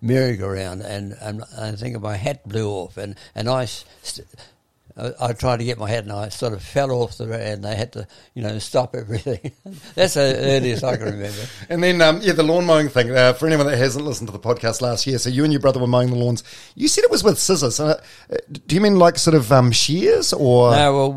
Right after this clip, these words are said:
Speaker 1: we didn't have a lawnmower, and, uh, only, it was only a small lawn, and I was, uh, cutting the lawn with, uh, scissors.
Speaker 2: Si-, what,
Speaker 1: Ordinary
Speaker 2: what, what,
Speaker 1: scissors.
Speaker 2: like, okay, like, uh, sewing
Speaker 1: Yeah,
Speaker 2: scissors
Speaker 1: yeah.
Speaker 2: or, yeah.
Speaker 1: And, uh, my br-,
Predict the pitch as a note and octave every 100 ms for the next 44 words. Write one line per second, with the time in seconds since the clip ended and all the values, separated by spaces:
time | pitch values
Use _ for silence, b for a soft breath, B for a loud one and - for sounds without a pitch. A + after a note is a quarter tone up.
0 | B2+ D3 D#3 G3 E3 D3+ C3+ C3+ C3+ A2
1 | G2+ F#2+ G2 b - G2+ G#2+ A2 A#2+ B2
2 | D3+ D#3+ B2+ - A#2+ C3+ G3 D#3+ A#2+ -
3 | B2 A#2+ G#2+ G2+ G2+ F#2+ G2 b b G#2
4 | B2 C#3 D3 B2+ - - A2+ G#2 G#2 b
5 | b b b b _ - C#3+ A#2 A2 A2+
6 | A2+ A2+ G2+ G#2+ - - G#2 G2+ G2+ -
7 | - - C#3+ F#2+ C3 D#3+ - - B -
8 | - - E3 - E3 F#3+ C#3+ C3+ A2+ D3
9 | G2 G2+ A#2 F3+ F#3 F3+ F3+ A#2+ G#2+ A#2+
10 | A#2+ B2 - D3+ C3 - G#2 A#2+ C3+ A#2+
11 | A2+ A#2 - B2+ B2+ B2 C3 A#2 b b
12 | B2+ C3 A2+